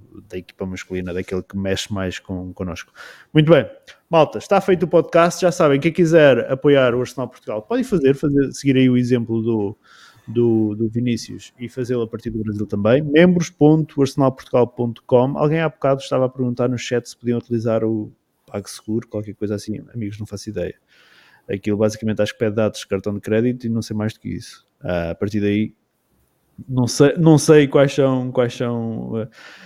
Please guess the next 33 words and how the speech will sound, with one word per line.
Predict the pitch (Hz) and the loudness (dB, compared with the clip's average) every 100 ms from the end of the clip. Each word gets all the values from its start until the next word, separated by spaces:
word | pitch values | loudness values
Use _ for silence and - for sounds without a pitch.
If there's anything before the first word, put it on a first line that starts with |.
| 147 - | -8 0
ah, | 113 110 107 101 110 | 2 2 0 0 0
as | 120 | 0
opções | 113 123 110 | 0 -2 -2
que | - | 0
lá | 110 | 0
têm, | 110 95 98 | 0 -2 -2
mas, | 113 110 - - - _ | 0 0 -2 -10 -16 _
ah, | 127 120 120 | 0 2 4
podem | 160 165 | 6 6
fazer | 156 131 117 | 4 0 0
membros | 120 170 175 156 | 2 2 2 -2
ponto | - 160 156 139 139 | 2 2 2 0 0
arsenal | 135 - 139 | -2 0 -2
portugal | 131 135 135 | -2 2 2
ponto | 131 139 131 - | 4 2 0 0
com. | 113 95 | -2 0
Podem | 113 131 131 | -2 0 0
fazer | 131 135 | -2 -2
por | 139 | -2
apenas | 139 139 135 127 | 0 0 -2 0
dois | 147 143 135 | 2 2 2
euros | 139 131 | 2 0
por | - 123 | -2 -2
mês, | 135 175 - | -2 -2 -4
ou | 120 | 0
dez | 120 113 | 2 2
reais, | 107 104 123 151 | 0 -4 -4 -6
como | - 110 | -8 -6
disse, | 107 101 104 110 110 120 | -6 -6 -10 -12 -12 -12
disse | 117 113 - | -10 -10 -8
aí | 110 | -8
o | |
Vinícius. | 110 113 139 - - | -6 -4 -4 -8 -20